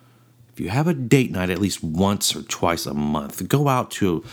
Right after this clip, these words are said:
let them choose a different, hey, you know, you choose a restaurant one time,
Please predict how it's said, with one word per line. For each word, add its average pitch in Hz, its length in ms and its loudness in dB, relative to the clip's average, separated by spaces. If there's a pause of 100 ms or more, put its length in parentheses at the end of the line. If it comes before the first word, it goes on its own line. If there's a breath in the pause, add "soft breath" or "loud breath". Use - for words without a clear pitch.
(140 loud breath)
let 147 160 4
them 135 140 0
choose 101 240 0
a 90 40 -4
different, 87 360 -2
hey, 123 100 2
you 98 180 0
know, 90 220 -2
you 101 160 0
choose 113 260 2
a 104 40 -2
restaurant 110 280 2
one 107 100 0
time, 110 320 -2